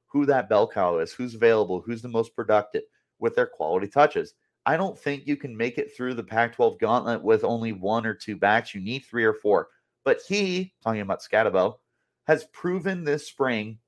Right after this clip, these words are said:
to be a juggernaut in that room. Not only is he a short yard runner,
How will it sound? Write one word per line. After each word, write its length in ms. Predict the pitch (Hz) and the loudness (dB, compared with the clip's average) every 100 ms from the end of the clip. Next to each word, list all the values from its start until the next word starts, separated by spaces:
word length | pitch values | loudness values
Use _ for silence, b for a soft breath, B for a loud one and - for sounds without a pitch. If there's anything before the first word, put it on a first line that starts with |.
| _ _ _ | _ _ _
to 140 | - 143 | -6 -4
be 220 | 131 131 | 0 0
a 60 | 117 | 0
juggernaut 640 | 113 127 131 120 120 - | 4 4 4 2 2 0
in 140 | 117 | -2
that 200 | 107 107 | 0 0
room. 260 | 98 104 104 | 0 -2 0
Not 300 | 110 139 160 | 2 4 4
only 380 | 143 139 135 139 | 0 -6 -6 -4
is 160 | 113 - | -6 -4
he 120 | 95 | -8
a 20 | |
short 340 | 90 - 135 104 | -6 -2 0 2
yard 220 | 131 120 | 0 2
runner, 320 | 123 120 113 | 0 -2 -6